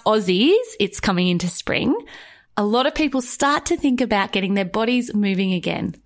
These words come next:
More often than not, the thought of running crosses through people's minds. So I've reached out to our physio and invited her on to talk about the challenges that new runners face.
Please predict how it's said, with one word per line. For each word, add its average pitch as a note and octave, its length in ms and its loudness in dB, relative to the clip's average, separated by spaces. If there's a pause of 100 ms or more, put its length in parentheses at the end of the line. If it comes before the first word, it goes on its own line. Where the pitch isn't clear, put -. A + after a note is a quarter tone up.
(640)
More C4+ 240 4
often G#4 340 2
than D4+ 220 2
not, F3 400 0 (420)
the A#3+ 120 -2
thought C#4+ 360 2
of D#4 120 0
running B3 280 2
crosses A3 640 -2
through A3+ 220 0
people's F#3 420 -4
minds. E3 640 -2 (760)
So - 380 0
I've C#4 260 0
reached E4+ 280 -2
out D4 160 0
to D4 80 0
our C#4 100 2
physio F#3 380 0
and G3 280 2
invited G#3+ 420 2
her B3+ 180 2
on F3+ 160 2
to F3+ 100 -4
talk G3+ 260 0
about F#3+ 220 0
the G3+ 80 -2
challenges A#3+ 600 0
that A#3+ 120 0
new F#3+ 380 2
runners F3+ 340 0
face. - 500 -4